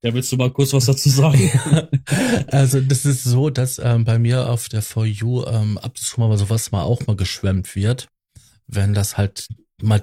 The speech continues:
Speaker 2: trendet oder so. Ich hab weniger so, ähm, diese Männlichkeitsschiene bei mir in der For You. Ähm, da sind halt andere Themen bei mir aktueller.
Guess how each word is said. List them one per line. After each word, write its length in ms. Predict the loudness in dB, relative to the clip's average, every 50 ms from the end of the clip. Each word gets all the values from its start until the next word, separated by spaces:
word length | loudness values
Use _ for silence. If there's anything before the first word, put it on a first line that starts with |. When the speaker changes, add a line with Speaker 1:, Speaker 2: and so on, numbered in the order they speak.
| 0
Speaker 2:
trendet 540 | -4 -2 2 4 6 6 6 4 4 2 2
oder 240 | 0 0 2 0 0
so. 340 | 0 0 0 0 0 -2 -4 _ _ _ _ _ _ _ _ _ _ _ -10
Ich 140 | -6 -2 -2
hab 120 | -2 -2 -4
weniger 640 | -4 -2 0 2 2 2 2 2 2 2 2 2
so, 380 | 2 2 2 2 2 0 0 0
ähm, 420 | 0 0 2 2 2 0 0 -2 -2 -4
diese 200 | -4 -2 -2 0
Männlichkeitsschiene 1040 | 0 2 2 0 0 -2 -4 -6 -4 -2 -2 -2 -2 -6 -8 -4 -2 0 0 0
bei 120 | 0 0 0
mir 140 | 2 2 2
in 80 | 0
der 120 | 0 -2 -2
For 200 | -2 -2 -2 -2
You. 260 | 0 0 0 -2 -2 -4 _ _ _ _ _ _ _ _ _ _ _ _ _ _ -4
Ähm, 140 | -2 -2 0
da 80 | 0
sind 200 | -2 -2 -2 0
halt 180 | 0 0 0 0
andere 320 | 0 0 2 0 0 -4
Themen 440 | -6 -6 -4 -2 0 0 0 0 -2
bei 100 | -2 -2
mir 180 | -2 -2 -2 -4
aktueller. 500 | -4 -6 -6 -4 -2 -2 0 0 -2 -2